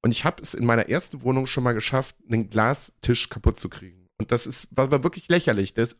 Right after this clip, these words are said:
irgendwas, es war nichts besonders Schwere-, Schweres mit einer Kante einfach auf die Tischplatte gefallen. Und dann ist dieses ganze Ding einfach in sich zusammengebrochen.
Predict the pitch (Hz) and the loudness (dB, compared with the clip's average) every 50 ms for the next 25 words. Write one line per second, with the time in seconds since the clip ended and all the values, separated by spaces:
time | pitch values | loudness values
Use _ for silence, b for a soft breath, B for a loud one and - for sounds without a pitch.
0 | _ 180 220 208 208 - - 160 170 - - - b b b b b b b - | _ 0 0 0 0 0 2 2 2 2 -2 -6 b b b b b b b 0
1 | 143 139 143 156 185 - - - 175 156 160 160 156 147 143 - - - 151 160 | 2 4 4 4 2 0 -2 -2 -2 2 2 4 4 2 2 0 2 2 2 2
2 | 160 165 165 175 180 b b b b b - - 156 165 160 160 - - - - | 2 2 0 -2 -4 b b b b b -2 2 2 4 4 2 0 -4 -4 -4
3 | - 131 - - - 175 208 - 202 190 190 196 - - - 156 - 170 - 135 | -4 -4 -2 0 0 0 2 2 2 2 2 2 0 0 0 0 0 0 -2 -2
4 | - - 151 - 220 - - - 190 - 185 160 160 156 - 160 143 139 139 139 | -4 -4 -6 -4 -4 -2 0 0 0 0 2 0 -2 0 2 2 2 4 2 0
5 | 139 - _ _ _ _ _ _ _ _ _ _ - 147 151 160 180 160 165 147 | -2 -6 _ _ _ _ _ _ _ _ _ _ 2 4 4 4 2 0 -2 -2
6 | - - - 196 202 - - 143 147 165 175 - - 151 139 135 - - 190 165 | 0 2 2 2 2 0 -2 0 2 2 2 2 0 -2 -2 -2 0 0 0 2
7 | 160 - - 147 139 147 135 123 107 90 95 98 95 - 95 92 92 | 2 -2 0 2 2 2 4 2 0 0 0 -2 -2 -2 -6 -14 -18